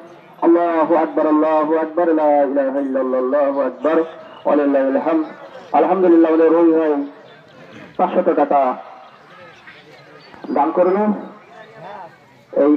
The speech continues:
ঈদগাহের পাঁচিল নির্মাণের জন্য। আরো আপনারা দেওয়ার চেষ্টা করুন সবাই। আর যে কথা বলছিলাম যে মাইক ভাড়া করা আছে, গেট সাজানো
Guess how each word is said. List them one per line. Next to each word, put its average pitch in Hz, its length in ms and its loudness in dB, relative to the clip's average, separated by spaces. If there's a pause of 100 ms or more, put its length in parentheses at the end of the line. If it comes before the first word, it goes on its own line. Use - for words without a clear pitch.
ঈদগাহের 151 420 0
পাঁচিল 147 280 -2
নির্মাণের 127 480 0
জন্য। 117 180 -2 (1000)
আরো 170 280 0
আপনারা 160 380 0 (500)
দেওয়ার 151 240 2
চেষ্টা 175 240 0
করুন 185 220 2 (100)
সবাই। 196 260 0 (920)
আর 156 160 0
যে 175 140 4
কথা 185 200 2
বলছিলাম 180 460 2 (960)
যে 160 140 4 (1200)
মাইক 185 360 2 (260)
ভাড়া 160 240 0
করা 180 260 2
আছে, 190 180 -4 (2250)
গেট 175 320 0
সাজানো 190 340 2